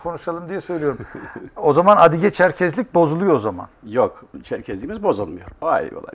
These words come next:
Speaker 1: Yani
Speaker 2: Bizim, bizim, bizim Çerkezlerde bir, öncelikle bir kere bizde hiçbir akraba evliliği göremezsiniz.
Speaker 1: Akraba
Speaker 2: Akraba
Speaker 1: evliliği
Speaker 2: evliliğimiz yok tabii.
Speaker 1: Evet.
Speaker 2: Akraba
Speaker 1: Evet.
Speaker 2: evliliğimiz hiç yok. Ama tabii yani biraz önce dediğim gibi biraz da bu evlilik tabii ki gönül işidir.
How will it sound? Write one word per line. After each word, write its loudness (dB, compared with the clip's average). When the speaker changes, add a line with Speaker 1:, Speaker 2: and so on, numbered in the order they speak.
Speaker 1:
Yani 6
Speaker 2:
Bizim, -4
bizim, -6
bizim -6
Çerkezlerde -8
bir, -8
öncelikle -6
bir -18
kere -10
bizde -10
hiçbir -12
akraba -6
evliliği -6
göremezsiniz. -12
Speaker 1:
Akraba -10
Speaker 2:
Akraba 2
Speaker 1:
evliliği 0
Speaker 2:
evliliğimiz -6
yok -6
tabii. -6
Speaker 1:
Evet. -14
Speaker 2:
Akraba -8
Speaker 1:
Evet. -12
Speaker 2:
evliliğimiz -16
hiç -16
yok. -6
Ama -6
tabii -8
yani -2
biraz -2
önce -4
dediğim -8
gibi -10
biraz -6
da -6
bu -10
evlilik -8
tabii -12
ki -14
gönül -4
işidir. -20